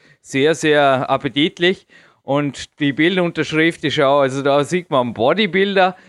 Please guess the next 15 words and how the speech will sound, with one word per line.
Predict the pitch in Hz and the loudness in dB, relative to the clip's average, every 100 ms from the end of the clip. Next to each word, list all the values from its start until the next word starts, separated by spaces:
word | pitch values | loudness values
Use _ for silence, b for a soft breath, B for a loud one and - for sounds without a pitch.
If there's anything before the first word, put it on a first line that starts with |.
| 185 156 - | -20 -14 -2
der | 151 156 | 0 2
da | 151 | 2
irgendwie | 160 185 - 156 | 2 0 0 2
reinhaut | 131 131 170 156 165 - | 2 2 2 2 2 0
und | 156 | -2
neben | 135 151 170 151 | 0 0 -2 -2
ihm | 160 175 170 | -2 -2 -2
ist | 151 127 - - | -2 -4 -6 -4
ein | 131 135 135 | 0 0 -2
Schwein, | 117 113 120 180 | -4 -2 0 0
das | 175 147 | -2 -2
aus | 135 | -4
dem | 143 131 | -4 -6
Trog | - 123 190 - | -2 0 0 -4
frisst. | 143 170 190 - | -2 -2 -2 -8